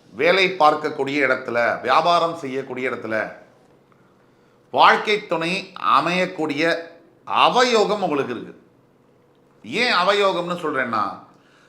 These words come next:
முதல்ல யோகமாக வரக்கூடிய வாழ்க்கை துணை தான் தொழில் செய்யக்கூடிய இடத்துல, வியாபாரம் செய்யக்கூடிய இடத்துல, ஆபீஸ்ல ஒர்க் பண்ற இடத்துல ஒரு பொண்ணை பார்க்குறீங்க, லவ் பண்றீங்க, இல்ல ஒரு பையனை பார்க்குறீங்க, லவ் பண்றீங்க, அந்த தான் ஆரம்பம்.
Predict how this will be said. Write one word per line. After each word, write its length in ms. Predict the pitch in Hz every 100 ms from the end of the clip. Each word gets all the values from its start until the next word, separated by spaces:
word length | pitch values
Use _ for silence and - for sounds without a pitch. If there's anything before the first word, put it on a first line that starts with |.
| _ _ _ 113
முதல்ல 480 | 147 185 226 247 262
யோகமாக 640 | 185 208 214 214 208 214 214
வரக்கூடிய 520 | 185 180 180 175 165
வாழ்க்கை 420 | 147 165 175 165
துணை 260 | 139 139 123
தான் 320 | 127 120 113
தொழில் 300 | 170 208 220
செய்யக்கூடிய 560 | - 170 165 160 147 135
இடத்துல, 300 | 131 135 139
வியாபாரம் 500 | 135 160 180 180 175
செய்யக்கூடிய 520 | 156 143 127 127 123
இடத்துல, 180 | 113 139
ஆபீஸ்ல 420 | 135 156 151 139
ஒர்க் 180 | 127 123
பண்ற 200 | 147 127
இடத்துல 240 | 120 131
ஒரு 120 | 147 113
பொண்ணை 280 | 123 143
பார்க்குறீங்க, 400 | 117 120 117 143
லவ் 200 | 135 131
பண்றீங்க, 360 | 123 110 101 98 - _ _ _ _
இல்ல 140 | 135 156
ஒரு 120 | 131
பையனை 280 | 143 156 147
பார்க்குறீங்க, 360 | 135 127 147
லவ் 200 | 151 131
பண்றீங்க, 320 | 131 107 92 87 _ _ _ _ _ _ _ -
அந்த 380 | 104 123 123
தான் 220 | 120 139 -
ஆரம்பம். 560 | 110 131 147 123 -